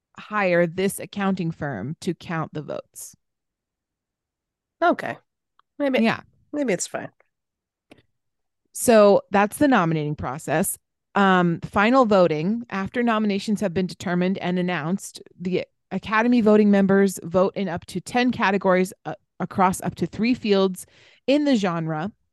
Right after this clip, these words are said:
Speaker 1: Uh, fields, um,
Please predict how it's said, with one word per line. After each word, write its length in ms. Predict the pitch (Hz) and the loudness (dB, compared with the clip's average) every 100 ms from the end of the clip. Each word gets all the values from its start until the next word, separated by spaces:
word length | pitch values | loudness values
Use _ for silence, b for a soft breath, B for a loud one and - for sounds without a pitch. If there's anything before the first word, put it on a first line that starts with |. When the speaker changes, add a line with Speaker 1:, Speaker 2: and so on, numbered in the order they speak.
| _ _ _ _ _ | _ _ _ _ _
Speaker 1:
Uh, 440 | 208 196 180 180 - - - | 2 4 4 2 0 -8 -4
fields, 480 | 233 226 226 - - _ _ _ _ _ _ _ _ _ _ _ _ _ b - | 2 4 2 -2 -20 _ _ _ _ _ _ _ _ _ _ _ _ _ b -6
um, 480 | 233 208 190 170 | -4 -2 -4 -6